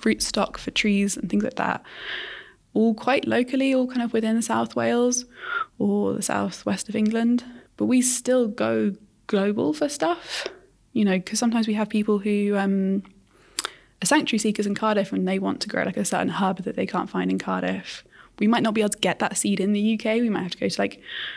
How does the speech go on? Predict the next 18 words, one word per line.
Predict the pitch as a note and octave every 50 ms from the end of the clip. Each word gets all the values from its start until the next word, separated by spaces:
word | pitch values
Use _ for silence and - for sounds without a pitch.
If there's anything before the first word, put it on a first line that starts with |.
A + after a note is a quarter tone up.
| - - - - - _ _
France | - - - - F#3+ G3+ G#3+ - - -
or | A3 A3
something. | - A3+ - A#3 A#3+ B3 B3 B3 B3+ - - - -
Things | - A#3 A3+ A3
like | A3 G3+ G3+ -
we | - G#3 F#3+
don't | - G3 F#3+ -
have | G3 - - G3+ F3+ F3+ F3+ F#3+ - - - - - - - - _
flaxseed | - - C4 B3 - - - - F2 F2 F2+
grown | - - F#3+ - -
anymore | - - - F#2 F2+ F#2
in | -
the | -
U | - F#2+ F#2+
K | - - F#2+ - F3 F3+ F#3 - - _ _ _ _ -
commercially | - - G3+ F#3 F#3 F3 - - - F#3+ - F#3+ G3 - -
for | - - -
growing. | F3+ - F#3+ F#3+ F3+ F3 F3 F3+ F3+ F#3 F#3+